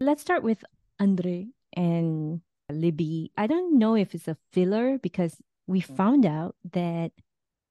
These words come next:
Speaker 1: they're having another baby. <laughs>
Speaker 2: Congratulations. Yeah, so this was
Speaker 1: Yay.
Speaker 2: big news. This was definitely big news, but it was such a small part. It was a
Speaker 1: Mm.
Speaker 2: fleeting part of the episode.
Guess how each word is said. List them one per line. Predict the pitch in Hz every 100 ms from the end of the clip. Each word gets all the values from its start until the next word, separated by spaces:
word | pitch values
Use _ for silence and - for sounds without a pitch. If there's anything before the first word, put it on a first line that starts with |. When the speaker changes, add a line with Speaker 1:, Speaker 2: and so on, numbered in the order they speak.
| _
Speaker 1:
they're | 302 349
having | 220 190 185 285
another | 294 311 330 359
baby. | 381 392 349 320 302 269 226 220
<laughs> |
Speaker 2:
Congratulations. | 226 180 190 202 214 208 208 202 190 185 175 165 147 135
Yeah, | 139
so | 127 156
this | 277
was | 269 -
Speaker 1:
Yay. |
Speaker 2:
big | 139 113
news. | 101 110 151 -
This | 254
was | -
definitely | 302 277 220 190 175
big | 147 156
news, | 143 151 123 123
but | 123 113 _ _ _ _ _
it | 160
was | 170 147 135
such | - - 175
a | -
small | - 156 135
part. | - 135 110 -
It | 131
was | 135
a | 127
Speaker 1:
Mm. | 180
Speaker 2:
fleeting | 180 170 165 143 131 123
part | 147 135 127
of | 117
the | 113 107 104
episode. | 156 202 - 87 95